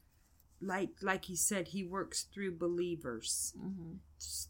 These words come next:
Speaker 1: through, through the work of these believers. So he, I think he does.
Speaker 2: Mm-hmm.
Speaker 1: And I think that's why the Holy Spirit, like,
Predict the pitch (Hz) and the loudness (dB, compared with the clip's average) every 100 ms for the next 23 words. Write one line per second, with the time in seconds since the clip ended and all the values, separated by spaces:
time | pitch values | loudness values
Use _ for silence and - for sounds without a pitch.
0 | - 180 123 - 190 196 190 180 170 175 | -8 -8 -8 -8 -2 0 0 0 0 0
1 | 180 170 - 165 156 170 160 - 165 156 | -2 -2 -4 -2 2 2 2 -2 -2 0
2 | 151 147 127 127 - 160 151 180 165 - | -2 -2 -4 0 0 0 -2 -6 -8 -6
3 | 147 165 196 170 - 160 131 127 135 - | -4 -2 0 0 0 -2 -2 -8 -4 -2
4 | 190 185 165 180 - - - - - - | 0 -2 -6 -10 -18 -20 -20 -20 -20 -8
5 | 175 180 160 196 175 175 - - 190 175 | -4 -2 -2 -4 -2 -2 -2 -2 -2 -2
6 | 165 170 175 170 170 - - 175 165 - | -2 -2 0 2 4 4 2 0 0 0
7 | 165 165 | 0 -2